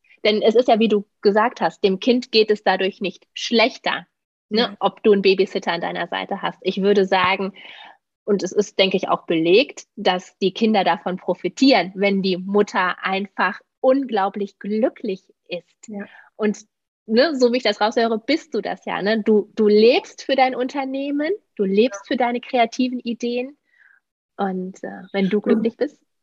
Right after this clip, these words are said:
Speaker 2: Ja, und wir dürfen uns auch zugestehen als Frauen, dass unsere Unternehmen auch unsere Babys sind, ja?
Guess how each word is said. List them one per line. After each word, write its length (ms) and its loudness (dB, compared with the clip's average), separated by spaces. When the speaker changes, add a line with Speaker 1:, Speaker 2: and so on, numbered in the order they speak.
Speaker 2:
Ja, 340 2
und 120 2
wir 80 0
dürfen 260 2
uns 140 0
auch 160 -6
zugestehen 480 -4
als 160 -4
Frauen, 400 0
dass 180 -2
unsere 280 -6
Unternehmen 420 -4
auch 220 -2
unsere 280 0
Babys 380 -6
sind, 260 -8
ja? 320 -8